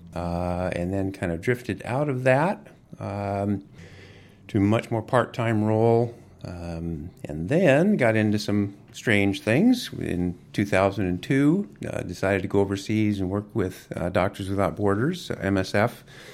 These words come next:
Uh, did a mission in Sierra Leone in West Africa, uh, which, uh, changed my way of thinking about what I wanted to do in the, for the rest of my time.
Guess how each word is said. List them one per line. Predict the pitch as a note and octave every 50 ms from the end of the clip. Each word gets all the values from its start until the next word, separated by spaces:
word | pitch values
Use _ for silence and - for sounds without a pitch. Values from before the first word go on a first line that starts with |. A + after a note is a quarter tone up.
| - - - - - - - - - -
Uh, | E2 D#2+ E2+ F2 E2+ E2+
did | E2 E2+ F#2+ F#2 F2
a | F2
mission | F#2+ G2 G2 - - F#2 F2+ F2+
in | E2+ - F2+ F#2 F2+ F#2+
Sierra | F#2 - - G2+ G2+ G2+
Leone | G2 G2+ G2+ G2+ G#2 A2+ A2 A2
in | G2 F#2
West | F#2 F#2 F#2 - -
Africa, | - F2 F#2 - - G#2 - - D3+ F#3 G3+ - - - _ _ - - - - - - _ - - - - - -
uh, | F2 F2 F2 E2 E2+ E2+
which, | F2 F#2 F2+ - - - - - - - - -
uh, | F2 F2 F2 F2 E2+ - - - - - - _ - - -
changed | - C3 B2 A#2 A2
my | A#2 A2+ G#2+ A2
way | G#2 - G#2+ A2 A2+
of | A2 A2
thinking | - B2 G#2 A2 A2+
about | G#2+ G2+ G2 -
what | - G#2+ G#2+
I | G#2+
wanted | G#2 G#2 G#2+ G#2 G2+ F#2+
to | G2+ F2+ E2+ - - - - - A2+
do | G#2 A2 A2+ A#2 A2+
in | G#2+ G2+ G2+
the, | G2+ F#2 F2 F2 - - - - -
for | - - G2
the | F#2
rest | F#2 A#2+ C#3+ - -
of | G#2
my | F2+ F2+ E2+ D#2+
time. | F2 - G#2 G#2 G#2+ D3 G#3 A#3 -